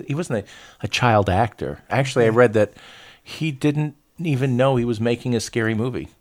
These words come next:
Speaker 1: They just had him f-, riding his little big wheel down the
Speaker 2: Yeah.
Speaker 1: down the, the hall and stuff like that. But anyway, that's interesting.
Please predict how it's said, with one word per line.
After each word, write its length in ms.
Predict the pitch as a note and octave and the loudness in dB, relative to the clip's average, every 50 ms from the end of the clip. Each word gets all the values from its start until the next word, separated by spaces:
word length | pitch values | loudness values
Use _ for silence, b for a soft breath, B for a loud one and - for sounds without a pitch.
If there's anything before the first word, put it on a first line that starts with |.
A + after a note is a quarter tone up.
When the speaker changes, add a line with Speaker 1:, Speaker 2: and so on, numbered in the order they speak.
| _ _ _ _ _ _ _ _ _ _ _ _ _ _ | _ _ _ _ _ _ _ _ _ _ _ _ _ _
Speaker 1:
They 120 | - B2+ B2+ | 0 0 0
just 120 | A#2 - | 2 4
had 100 | C3 A2+ | 4 4
him 60 | A2 | 4
f-, 340 | G#2 - - - - - - - | 2 -2 -6 -12 -16 -18 -14 -4
riding 280 | - A#2 A2 A2 A2 A2 | 0 2 2 2 0 -4
his 120 | G#2+ G2 - | -6 -4 -4
little 140 | A#2 A2+ | -6 -6
big 200 | G2 G2 C3+ B2 | -2 -2 -2 -2
wheel 240 | A2+ A#2+ B2 B2 A#2+ | 0 0 2 2 2
down 260 | A2+ B2 A#2 A#2+ A#2 | 2 2 2 2 2
the 120 | A2 G#2+ G#2+ | 0 2 4
Speaker 2:
Yeah. 320 | D3 D#3+ E3+ E3+ E3 D#3+ - - - _ | 6 6 6 6 4 2 -2 -8 -16 _
Speaker 1:
down 240 | - B2+ A#2 A2 A2 | -2 -2 0 0 0
the, 180 | A2 G#2+ G2 - - _ _ | 0 -2 -2 -4 -8 _ _
the 100 | - G#2 | 0 4
hall 340 | A#2+ A2+ A2 A2 A2+ A2+ G#2+ | 6 6 6 8 6 4 4
and 120 | G#2 G#2 | 2 0
stuff 220 | - - G#2+ - - | 0 0 0 2 2
like 160 | G#2 F#2+ - | 0 0 2
that. 320 | - G#2 G2 F#2+ F#2+ - - _ _ _ _ _ _ _ _ | 0 -2 -2 -2 -6 -8 -12 _ _ _ _ _ _ _ _
But 120 | G#2+ G#2 G#2+ | -4 -2 0
anyway, 400 | G2+ F#2+ F2+ F2 E2+ E2+ E2+ - _ _ _ | 0 0 -2 -6 -8 -10 -10 -14 _ _ _
that's 200 | - D3+ D3+ - | -12 -10 -10 -10
interesting. 500 | D#3+ C#3 B2 G#2 - - G2 F2+ F2+ | -12 -12 -12 -14 -10 -10 -10 -10 -10